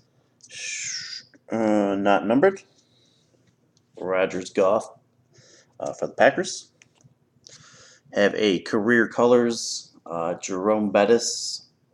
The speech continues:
and Jerome Bettis. Uh, got Rams and Steelers. That one will go to the Rams since the Rams jersey's on the left.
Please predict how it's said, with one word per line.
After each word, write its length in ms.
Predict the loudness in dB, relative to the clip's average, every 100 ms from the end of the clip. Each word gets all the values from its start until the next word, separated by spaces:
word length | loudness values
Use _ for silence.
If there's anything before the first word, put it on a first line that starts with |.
| _ _ _ _ _ -10
and 240 | -6 -6
Jerome 340 | -4 -2 -2 2
Bettis. 580 | 2 2 -4 -6 -10 _ _
Uh, 260 | -10 -6 -6
got 240 | -6 -10 -12 _ _
Rams 600 | -6 -4 -2 -2 -2 -4
and 220 | -8 -6
Steelers. 680 | -6 -4 0 0 -2 -8 -14 _ _ _ _ _ _ _ _ _ _ _ _
That 300 | 0 2 2
one 300 | 0 0 2
will 140 | 0 0
go 280 | 2 2 2
to 140 | -2
the 100 | 0
Rams 460 | 2 2 2 -2 -4
since 380 | -6 -6 -6
the 160 | -4 -2
Rams 340 | -2 -2 -6
jersey's 380 | -4 -2 -2 -4
on 100 | -6
the 60 | -2
left. 460 | 0 0 -2 -12